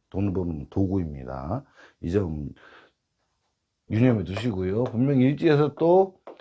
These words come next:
편인이라든가 정인이라든가 들어온다고 그러면 시간이 가서 나중에 공부를 하거나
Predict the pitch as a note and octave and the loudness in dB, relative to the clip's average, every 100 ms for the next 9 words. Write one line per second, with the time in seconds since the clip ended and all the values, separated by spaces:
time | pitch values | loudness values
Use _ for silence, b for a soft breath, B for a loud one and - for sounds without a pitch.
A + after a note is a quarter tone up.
0 | _ - F#3 F#3 F3+ E3 D3 C3 A#2+ A#2+ | _ 2 4 6 4 4 2 0 -2 -2
1 | A2+ A2+ A2+ A#2+ C3+ A#2 G#2+ G2 F#2 - | -2 2 2 4 2 2 0 -2 -6 -4
2 | G2+ G#2 F2+ D#2+ C#2 D#2 D#2+ E2 D#2+ - | -2 -2 -4 -8 -8 -10 -8 -8 -10 2
3 | C#3+ A2+ F#2 F2 E2+ G2 D#2+ D#2+ F2 E2+ | 4 4 -2 -6 -4 -6 -6 -8 -10 -10
4 | - E2 E2+ E2+ D2+ D#2 A2+ C3 | -10 -8 -4 -6 -6 -4 -2 -2